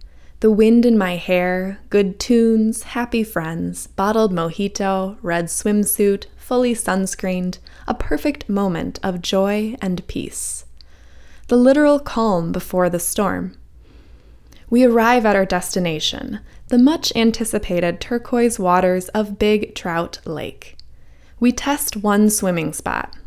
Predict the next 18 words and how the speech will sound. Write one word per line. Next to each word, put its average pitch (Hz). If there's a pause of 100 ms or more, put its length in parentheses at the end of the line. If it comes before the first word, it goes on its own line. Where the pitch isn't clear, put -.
(140)
way 214
too 190
shallow. - (920)
We 240
move 247
the 262
boat 208
and 185
test -
once 190
more. 160 (340)
Ah, 151
perfection. 175 (1120)
One 214
human 214
in 196
the 185
water, 240